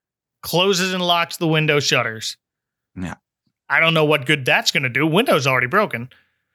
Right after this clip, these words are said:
Speaker 2: Right.
Speaker 1: But another good bump from the tire swing will open it again, but
Speaker 2: <laughs>
Speaker 1: fine.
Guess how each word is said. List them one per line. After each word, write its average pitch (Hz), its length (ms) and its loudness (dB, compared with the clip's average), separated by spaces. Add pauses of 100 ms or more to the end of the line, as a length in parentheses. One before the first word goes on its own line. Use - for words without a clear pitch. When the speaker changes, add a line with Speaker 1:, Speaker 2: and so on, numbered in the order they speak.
(180)
Speaker 2:
Right. 98 300 0 (180)
Speaker 1:
But 117 220 -2 (420)
another 165 320 2
good 170 200 -2
bump 185 200 0
from 156 100 -6
the 143 60 -2
tire 165 280 0
swing 120 220 -6
will 113 180 -10 (280)
open 180 260 0
it 110 120 -6
again, 113 320 -8
but 127 220 -8
Speaker 2:
<laughs> - 0 -
Speaker 1:
fine. 254 420 2